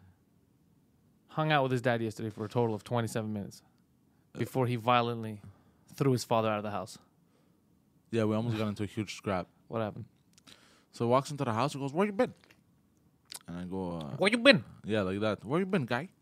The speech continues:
Speaker 1: "Where you
Speaker 2: He
Speaker 1: been,
Speaker 2: talks
Speaker 1: guy?"
Speaker 2: to
Speaker 1: He
Speaker 2: the
Speaker 1: calls you guy?
Speaker 2: Yeah.
Speaker 1: I love him now.
Speaker 2: "Where you been, guy?" <laughs>
Speaker 1: "Where you been, guy?" Why does he sound like a cartoon drug dealer?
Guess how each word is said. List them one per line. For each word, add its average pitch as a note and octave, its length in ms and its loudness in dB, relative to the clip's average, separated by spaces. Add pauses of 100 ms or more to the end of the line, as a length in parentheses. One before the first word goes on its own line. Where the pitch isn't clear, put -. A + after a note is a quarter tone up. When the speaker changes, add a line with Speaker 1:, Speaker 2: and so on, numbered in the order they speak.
(340)
Speaker 1:
"Where D3+ 120 -4
you F3+ 40 -4
Speaker 2:
He F3 40 -2
Speaker 1:
been, - 80 4
Speaker 2:
talks A#2 100 4
Speaker 1:
guy?" E3 60 4
Speaker 2:
to - 40 -2
Speaker 1:
He E3+ 60 0
Speaker 2:
the - 40 -2
Speaker 1:
calls B3+ 160 4
you C#4 100 2
guy? D3+ 260 6
Speaker 2:
Yeah. F#2 240 0 (120)
Speaker 1:
I A2 60 -10
love A#2+ 240 -4
him A2+ 80 -12
now. A2 120 -10
Speaker 2:
"Where D3 100 6
you F3+ 60 8
been, E3 160 0
guy?" F#2 280 -2 (300)
<laughs> A#2 100 -4 (440)
Speaker 1:
"Where G#3+ 120 6
you D#4 60 10
been, F#4 180 10
guy?" E3 240 4 (840)
Why D#3 140 6
does E4+ 140 6
he E4 80 4
sound F#3 300 4
like G3+ 100 2
a C3+ 40 -8
cartoon D3+ 320 2
drug C3 200 0
dealer? D3 260 4